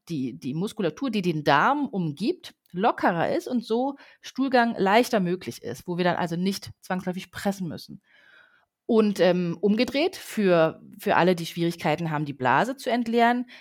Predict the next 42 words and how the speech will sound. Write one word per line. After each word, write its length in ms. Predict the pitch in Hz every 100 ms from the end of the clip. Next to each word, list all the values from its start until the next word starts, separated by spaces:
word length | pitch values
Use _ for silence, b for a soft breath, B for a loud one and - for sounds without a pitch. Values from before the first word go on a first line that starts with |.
| B
ist 180 | 220 -
das 120 | 220
genau 180 | 208 202
die 100 | 190
Gegenbewegung. 520 | 214 233 151 131 143
Da 100 | 156
haben 140 | 170
wir 40 | 175
dann 140 | 160
also 200 | - 151
nicht 180 | 156 180
so 80 | 151
einen 80 | 147
runden 360 | 151 190 302
Rücken, 280 | 269 277 277
sondern 340 | 220 208 196 175
da 140 | 170
geht 180 | 175 180
man 140 | 170
eher 160 | - 156
zum 140 | 165
Beispiel 240 | 160 - 147
ins 180 | 156
Hohlkreuz 580 | 247 247 - 190 180 185 -
oder 160 | 247
man 200 | 220 196
wechselt 380 | 185 185 - 190
immer 340 | 185 180 170 180 b b _ -
diese 180 | 202 180
Beckenschaukel, 640 | 185 190 214 214 185 196
die 140 | 180 175
wir 100 | 143
auch 80 |
gerade 220 | - 175 175
bei 120 | 175
der 100 | 175
Übung 260 | 202 208 190
hatten, 280 | 180 190
dieses 200 | 180 175
Vor- 300 | - - 196
und 120 | 147 190
Zurückkippen. 760 | 180 180 180 - 180 175 185